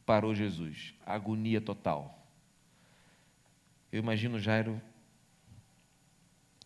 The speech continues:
clamando, torcendo pra Deus resolver o problema logo daquela mulher, pra seguir viagem.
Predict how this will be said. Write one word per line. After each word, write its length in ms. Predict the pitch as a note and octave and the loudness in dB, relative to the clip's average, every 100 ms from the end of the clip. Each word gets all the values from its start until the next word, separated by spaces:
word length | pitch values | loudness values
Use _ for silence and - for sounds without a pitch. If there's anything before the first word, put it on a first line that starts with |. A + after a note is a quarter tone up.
| - - - | -20 -20 -8
clamando, 760 | - G#2 G2+ G#2 G2+ F#2 F2 E2+ - - _ _ _ _ _ _ _ _ _ _ _ _ _ _ - | -2 -2 0 -2 -2 -4 -8 -10 -20 -20 _ _ _ _ _ _ _ _ _ _ _ _ _ _ -8
torcendo 640 | - A2+ - - C#3 D#3 D#3 | -6 -4 -4 0 0 0 -2
pra 120 | C3 | -2
Deus 180 | B2 B2 | 0 0
resolver 220 | A#2 B2 | 0 0
o 80 | B2 | 0
problema 360 | A#2+ A2 A#2+ | 0 0 2
logo 160 | A#2 A#2+ | 2 2
daquela 300 | A#2 A#2+ A2+ | 0 2 2
mulher, 480 | A2 A2 A2+ A2+ - | 2 4 4 2 -6
pra 120 | B2 - - - - | -12 -12 -20 -20 -18
seguir 320 | - C3 A#2 | -4 -2 -2
viagem. 420 | G#2+ G2+ G2+ G2 | -2 -2 -2 -6